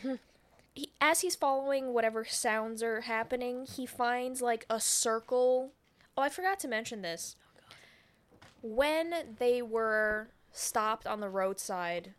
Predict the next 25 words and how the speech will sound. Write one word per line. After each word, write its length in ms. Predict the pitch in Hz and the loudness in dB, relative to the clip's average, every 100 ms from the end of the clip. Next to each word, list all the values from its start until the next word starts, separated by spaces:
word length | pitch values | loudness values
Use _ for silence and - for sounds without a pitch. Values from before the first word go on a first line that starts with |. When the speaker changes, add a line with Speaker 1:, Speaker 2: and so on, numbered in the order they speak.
| - - _ - | -20 -20 _ -8
Speaker 2:
and 180 | 202 185 | -6 -6
looking 380 | 190 190 185 180 | -6 -6 -6 -2
at 220 | 175 185 | -4 -2
where 300 | 185 175 175 185 | -4 -2 -4 -6
their 160 | 180 | -4
mom 320 | 180 170 175 185 | -4 -4 -6 -4
died, 400 | 208 220 233 254 _ _ _ - - _ _ _ | -2 0 0 -2 _ _ _ -20 -20 _ _ _
Justin 380 | - 220 - 240 | 0 0 0 -2
goes 220 | 208 208 | -2 -2
to 100 | 220 | -4
the 80 | 202 | -2
roadside 540 | 190 196 - 226 226 | -2 -2 -2 0 0
and 100 | 208 | -4
he 140 | 214 202 | -6 -4
looks 320 | 214 226 254 | -2 -2 -4
in 100 | 226 | -4
one 160 | 214 | -4
direction 760 | 208 208 196 190 - 196 180 190 _ _ _ - | -2 -2 -2 -4 -6 -6 -8 -14 _ _ _ -8
and 140 | 202 | -4
then 160 | 196 190 | -4 -4
looks 240 | 196 - | -6 -6
in 60 | 196 | -6
the 100 | 190 | -4
opposite 440 | 190 202 - 196 | -4 -6 -8 -4
direction. 500 | 190 185 175 190 180 | -2 -2 -2 -4 -6